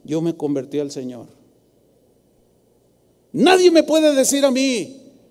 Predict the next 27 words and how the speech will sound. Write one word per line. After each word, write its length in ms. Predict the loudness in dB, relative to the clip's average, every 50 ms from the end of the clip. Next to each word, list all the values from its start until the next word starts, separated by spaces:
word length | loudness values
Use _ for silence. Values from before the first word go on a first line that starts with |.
| _ _ _ _ _
que 140 | 2 2 4
no 220 | 4 4 6 6
soñé 580 | 4 4 2 2 2 2 0 0 0 2 2 2
eso. 580 | 2 2 2 2 2 2 2 0 -4 -10 -18 -20 -20 -20 -20 -20 -20 _ _ _ _ _ _ _ _ _ _ _ _ _ _ _ _ _ _ _ _ _ _ _ _ _ _ _ _ _ _ _ _ _ _ _ _ _ _ _ _ _ _ _ _ _ _ _ _ _ _ _ _ _ _
Fue 120 | 0 2
una 100 | 4 4
experiencia 1120 | 4 2 2 -2 -2 -2 0 2 2 2 0 0 0 0 0 0 -2 -2 -2 -2 -2 -2
real 720 | -2 -2 0 0 2 2 2 2 2 2 2 2 0 0 -2 -6 -14 -20 -8 -4
y 140 | -4 -4
totalmente 880 | -4 0 2 2 2 2 4 2 2 4 4 4 4 2 2 2 2 -2
acorde 440 | -2 2 2 4 4 4 4 2
a 60 | 2 2
lo 120 | 0 0
que 100 | -2 0
la 100 | 0 0
Biblia 280 | 0 0 0 0 -2 -2
dice, 260 | -2 -4 -6 -8 -8
que 100 | -8 -6
en 100 | -4 -4
ese 140 | -4 -4 -4
momento 300 | -4 -2 -4 -4 -4 -4
yo 120 | -4 -2
no 100 | -2 -2
sabía 320 | -2 -2 -2 0 0 0
nada 320 | -2 -2 -4 -4 -4 -4 -4
de 140 | -4 -6 -6
Biblia. 480 | -6 -8 -8 -8 -10 -12 -14 -16 -18